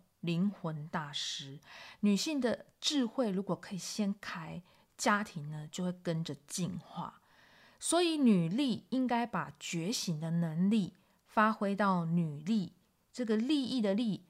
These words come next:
是女生去创造出来的利益，不是为自己夺取利益哦。就是说，女生本身就是一个灵性的容器，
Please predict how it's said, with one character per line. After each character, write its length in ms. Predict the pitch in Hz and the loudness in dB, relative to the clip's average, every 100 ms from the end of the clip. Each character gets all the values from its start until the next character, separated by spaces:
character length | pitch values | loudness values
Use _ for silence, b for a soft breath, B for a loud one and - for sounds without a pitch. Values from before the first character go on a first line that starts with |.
| _ | _
是 380 | - - 233 B B | -6 0 0 B B
女 320 | 208 202 180 | 4 6 6
生 300 | 170 277 269 | 2 0 0
去 240 | 262 285 - | 0 -4 -4
创 400 | - - 339 247 | -4 2 4 4
造 240 | 226 233 196 | 4 4 2
出 320 | - 220 214 | -4 -2 -2
来 220 | 165 147 | -2 -6
的 140 | 160 | -4
利 200 | 165 214 185 | -2 0 -2
益， 400 | - 190 180 - b b b - | -4 -8 -8 -10 b b b -4
不 100 | 254 | 0
是 140 | 349 | 4
为 140 | 349 | 4
自 160 | 330 320 | 2 -2
己 140 | 208 | -2
夺 240 | 175 170 190 | -2 0 0
取 220 | - 160 | 0 -4
利 340 | 185 185 190 | -2 -2 0
益 60 | 165 | 0
哦。 220 | 156 165 B B | 0 -4 B B
就 120 | - 226 | -4 -2
是 120 | 226 | 0
说， 240 | 233 220 220 B | 2 0 -2 B
女 160 | 185 180 | 2 2
生 260 | 233 233 220 | 4 2 2
本 260 | - 165 143 | -2 -2 -4
身 300 | - 190 190 | -4 0 2
就 120 | 214 | 0
是 140 | 208 214 | 0 -2
一 60 | |
个 140 | 180 165 | 0 -2
灵 400 | 160 165 165 202 | 0 -2 0 -2
性 240 | - 214 | 2 4
的 140 | 180 | 4
容 400 | 156 156 143 147 | 0 -4 -4 -6
器， 440 | 180 - - 190 | -2 -2 -2 -6